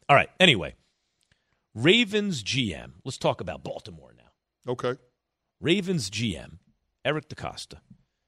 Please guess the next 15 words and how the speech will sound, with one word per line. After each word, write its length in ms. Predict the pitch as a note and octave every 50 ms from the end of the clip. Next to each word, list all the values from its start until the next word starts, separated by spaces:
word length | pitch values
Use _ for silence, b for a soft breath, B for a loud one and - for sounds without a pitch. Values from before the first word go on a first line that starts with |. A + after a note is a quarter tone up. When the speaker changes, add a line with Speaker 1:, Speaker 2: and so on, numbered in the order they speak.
| _ _ _ - - - -
Speaker 1:
says 440 | - - - D3+ C#3+ C3 A#2+ - - -
they 340 | - G#2+ G2 D3+ F3 A3 A#3
would 300 | A3 A3 G3+ D#3 - -
pick 280 | - - D#3 B2+ - - -
a 40 |
quarterback 680 | - - - - D3+ B2+ G2+ G#2 F2+ D#2 F#2+ F#2 F2+ _ -
in 160 | C3 B2 A#2
the 80 | G#2+ F#2+
first 440 | - - - G2 E2+ - - - -
round, 340 | E2+ D#2+ D2+ C#2+ - _ _ -
depending 400 | - - A#3 C4+ G3 C3 A2 G2+
on 100 | F#2 F2+
who 100 | E2 G2
was 200 | D#2+ C#2 C2+ - -
there. 220 | D2+ B1 - _